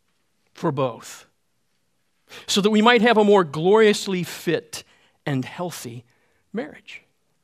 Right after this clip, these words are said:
Speci-, uh, specifically that, uh, that husbands and wives in the church would have more spirit-filled marriages and more faithfully reveal the gospel of Christ. I was pretty excited about the title of my sermon, The Spirit-Filled,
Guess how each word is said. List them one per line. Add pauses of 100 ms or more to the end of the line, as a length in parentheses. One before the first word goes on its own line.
(880)
Speci-,
uh,
specifically
that,
uh,
that
husbands
and
wives (300)
in
the
church
would
have
more
spirit-filled
marriages (220)
and
more
faithfully
reveal (380)
the
gospel
of
Christ.
I
was
pretty
excited
about
the
title
of
my
sermon, (280)
The
Spirit-Filled,